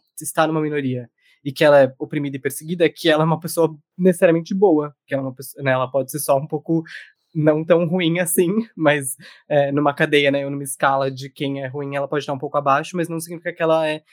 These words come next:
imediatamente boa só porque ela tá sendo perseguida e oprimida. É, e aí eu acho que colocar um George que tem falas machistas e racistas e pensamentos um pouco estranhos, é, também é uma forma de,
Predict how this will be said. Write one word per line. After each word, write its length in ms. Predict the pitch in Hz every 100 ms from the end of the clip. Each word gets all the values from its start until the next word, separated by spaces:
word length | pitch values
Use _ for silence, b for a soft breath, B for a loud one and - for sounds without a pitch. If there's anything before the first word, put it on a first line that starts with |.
| b _ _ _ _ 180
imediatamente 640 | 185 175 170 165 160 165
boa 260 | 143 151
só 160 | 156 156
porque 140 | -
ela 100 | 156
tá 80 | 151
sendo 220 | 151 143
perseguida 420 | 135 143 143 139 139
e 40 |
oprimida. 440 | 131 143 123 123 b b b _
É, 200 | 131 127
e 120 | 147
aí 120 | 143 143
eu 100 | 143
acho 300 | 143 - 165
que 340 | - 147 131 b _ _
colocar 420 | 156 143 156 151
um 140 | 165
George 520 | 151 139 131 135 135 - -
que 200 | 151 131 _
tem 220 | 147 147
falas 640 | 143 143 135 135 127 - - -
machistas 420 | 131 - 160 135
e 60 | 131
racistas 440 | 127 160 139 127
e 60 | 131
pensamentos 440 | 131 135 135 131
um 60 | 135
pouco 180 | 135 -
estranhos, 500 | 147 139 165 165 b b b b -
é, 240 | 131 127
também 220 | 127 156 156
é 40 |
uma 120 | 160
forma 240 | 160 156 151
de, 260 | 143 143